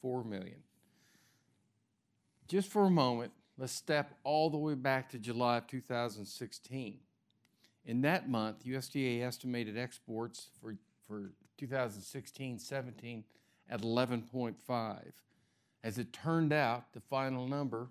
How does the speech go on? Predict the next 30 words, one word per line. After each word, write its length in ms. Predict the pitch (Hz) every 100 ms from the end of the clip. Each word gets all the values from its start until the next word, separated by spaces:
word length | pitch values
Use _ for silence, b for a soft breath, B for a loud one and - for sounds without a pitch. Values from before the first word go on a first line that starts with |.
| -
was 140 | 120
fourteen 560 | - 135 131 - 127 120
point 340 | - 127 120
nine 360 | 113 127 139 123
million 260 | 107 98 90
bales. 460 | 95 - - - _ _ _ b b b b b b b b -
So, 500 | - 165 143 101 90 _ _
you 100 | 123
fast 400 | 110 135 135 131
forward 320 | - 139 135 120
a 40 |
year 220 | 120 123
later 360 | 120 131 143 165
to 100 | -
July 400 | 98 107 110 113
of 80 | 117
two 160 | 127 123
thousand 420 | 131 123 120 117
seventeen, 800 | 104 135 127 123 - 139 143 151 b b b b b b
U 220 | 127 147 143
S 180 | 135
exports 580 | 143 143 - 113 127 -
were 160 | 117 131
estimated 540 | 127 127 123 120 110
at 160 | 110 -
thirteen 500 | 143 151 151 143 123
point 340 | - 131 120 -
five 300 | 127 135 131
million 320 | 123 113 110
bales, 400 | 101 101 107 -